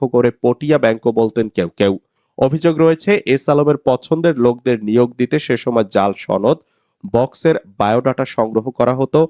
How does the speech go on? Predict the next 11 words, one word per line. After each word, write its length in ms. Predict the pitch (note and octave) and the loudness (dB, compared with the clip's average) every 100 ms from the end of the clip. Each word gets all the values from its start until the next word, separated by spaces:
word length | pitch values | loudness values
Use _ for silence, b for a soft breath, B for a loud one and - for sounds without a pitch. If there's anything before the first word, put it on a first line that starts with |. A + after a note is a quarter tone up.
| b b b | b b b
পরীক্ষা 360 | D3 C#3+ D#3+ F3 | 0 0 -2 -4
ছাড়াই 280 | - E3 D#3+ | -2 0 2
দেওয়া 240 | B2 A2+ | 2 0
হতো 180 | A#2+ A#2 | 0 -2
নিয়োগ, 280 | A2 A2 C3 - | 0 2 0 0
তবে 200 | A#2 A2+ | 0 0
পুরো 260 | - C#3+ E3 | 0 0 2
প্রক্রিয়া 420 | - B2+ - B2+ | 2 0 0 -2
সম্পাদন 540 | - A2+ G#2 A#2+ C#3+ | 0 -4 0 -2 -2
করা 240 | D3 C3+ B2+ | -2 0 0
হতো 260 | C3 B2 | 0 0